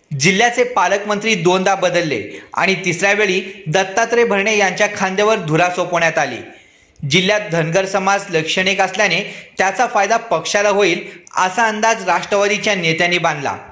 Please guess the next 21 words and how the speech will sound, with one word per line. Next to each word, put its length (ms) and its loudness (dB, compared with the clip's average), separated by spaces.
आणि 240 -2
त्यांना 320 0
पालकमंत्री 760 -2
पद 260 0
दिले. 200 0
प्रारंभी 520 0
ते 240 2
फोन 300 0
उचलत 460 0
नसल्याचा 420 0
आरोप 580 -2
शिवसेना 560 2
काँग्रेसमधील 840 0
पदाधिकाऱ्यांनी 760 0
केला. 300 0
त्यानंतर 560 0
इंदापूरला 560 0
प्राधान्य 600 0
देणाऱ्या 420 2
भरणे 380 -2
यांनी 340 0